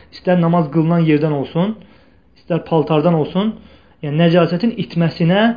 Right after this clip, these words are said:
sənin özünün eləməyin və bundan ötürü niyyətin olmağına ehtiyac yoxdur. Əgər yer nəcisdirsə, ora yağış yağarsa, yağış suyu o nəcisi yuyub apararsa, artıq sən orada namaz qıla bilərsən.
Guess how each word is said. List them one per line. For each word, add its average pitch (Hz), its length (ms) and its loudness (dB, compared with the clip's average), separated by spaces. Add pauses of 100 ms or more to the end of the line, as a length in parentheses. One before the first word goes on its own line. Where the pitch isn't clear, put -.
(460)
sənin 226 360 0
özünün 190 440 4
eləməyin 131 640 0
və 135 140 -2
bundan 190 340 2
ötürü 175 220 -2
niyyətin 170 400 2
olmağına 151 540 0
ehtiyac 165 300 0
yoxdur. - 280 -4 (720)
Əgər 202 320 4
yer 196 260 4
nəcisdirsə, 156 580 0 (640)
ora 180 200 0
yağış 180 400 2
yağarsa, 196 500 2 (800)
yağış 175 320 2 (140)
suyu 170 280 4 (200)
o 196 100 0
nəcisi 180 420 2
yuyub 180 380 4
apararsa, 220 760 2 (240)
artıq 170 320 -6
sən 180 120 -4
orada 160 240 -4
namaz 151 240 -4
qıla 147 200 -4
bilərsən. 123 400 -10